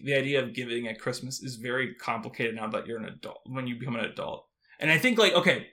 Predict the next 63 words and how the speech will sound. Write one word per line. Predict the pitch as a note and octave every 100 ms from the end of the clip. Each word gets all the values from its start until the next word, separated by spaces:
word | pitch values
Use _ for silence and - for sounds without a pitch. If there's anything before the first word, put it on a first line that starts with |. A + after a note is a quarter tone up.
| _ - -
so | - F#3+
at | D#3+ D#3
work | A3 A3
recently, | C#3+ - C3 B2
a |
kid | A#2+ F3+
was | D#3
showing | D#3+ C3+
me |
their | A#2+ A2+
Christmas | E3 D#3+ C3 A#2
list, | A2 -
and | A#2+
I |
was | A#2
like, | A#2
"All | A3
right, | F3
let | G3
me |
look | G3+ G#3
at |
this." | C3
And | -
it | C#3+
was, | D#3
like, | E3+ E3
all, | E3 G3 A3+
like, | G#3 -
very, | - D#3+ F3 E3+
like, | D3 - - _ - - _ -
"I | F#3 A3
want | A3 A3 G#3+ G#3+ - - C3
this | E3+ F3+
type | - F#3
of | F#3
stuffed | - F3
animal. | C3 A2+ A2+
I | B2+
want | C3+ C3
this | D#3+ -
color | - F3
of | F#3
socks. | - B2 A2+ -
I | C3+
want | C#3 D3 -
this | E3 - - - - - - _ -
type | F3+
of | F3+
thing." | D#3
And | C3
I | C#3+
was |
like, | E3+
"Oh | E3+
my | G#3
gosh, | G#3 F#3+ -
this | E3+
is |
so, | - G#3
like, | F3+ -
sweet | - - F3 D#3+
and | C3+